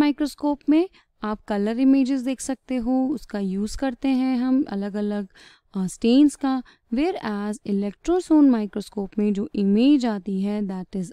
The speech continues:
a black and white image। उसके अलावा definitely जो इलेक्ट्रॉन माइक्रोस्कोप है, ये डिफिकल्ट है कैरी करने के लिए, इसको इतना ईजी नहीं है, it is cumbersome and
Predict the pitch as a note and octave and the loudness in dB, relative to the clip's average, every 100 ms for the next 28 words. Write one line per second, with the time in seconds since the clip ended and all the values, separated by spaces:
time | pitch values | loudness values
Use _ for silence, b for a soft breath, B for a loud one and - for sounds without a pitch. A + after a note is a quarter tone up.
0 | - C4+ G4 b b b b - F3+ G3+ | -2 -2 -2 b b b b -10 -6 -4
1 | G3+ G3+ _ D4+ D4+ B3 G3 F#3 F#3+ D#4 | -6 -10 _ 4 4 4 0 -2 0 -2
2 | - - G3+ F3 E3+ D#3 - - - _ | -4 -4 -2 -2 -4 -8 -14 -20 -20 _
3 | _ _ _ _ _ _ _ _ b b | _ _ _ _ _ _ _ _ b b
4 | b - G3 - A#3 A3+ A3 A3 D4 F4+ | b -8 -8 -6 -4 -2 -2 -2 -2 -2
5 | G3+ G3 C4 C4 C4 A#3 C4 C#4+ C#4 b | -4 -4 2 2 2 -2 -2 -2 -2 b
6 | b b G#3+ A#3+ - F#3+ F#3 - C4 C#4 | b b -6 -6 -2 -4 -4 0 4 6
7 | C4 - A3 - B3 - A#3+ B3 - b | 4 -2 -12 -4 -4 -4 -6 -6 -8 b
8 | _ A3 F#3+ F#3 - B3+ D4 D4 C4+ C#4 | _ -4 -4 -2 -2 -2 -2 -2 0 -4
9 | B3+ B3+ B3 B3+ B3+ A#3+ B3 A3+ B3 A#3+ | -4 -6 -4 -6 -2 0 0 0 -2 -2
10 | B3 A3 - A3+ A3 - G#3 G#3 G#3 F#3 | -2 -4 -8 -8 -8 -4 -4 -2 -4 -4
11 | G3 G3 F#3 A#3 C4 C4+ D#4 G3+ F#3 - | -2 0 2 4 4 2 -2 -8 -16 -10
12 | F#3+ F#3 A#3 C4+ D4 D#4+ - b b b | -4 -2 -2 -4 2 0 0 b b b
13 | - A3 G#3+ | -8 -4 -4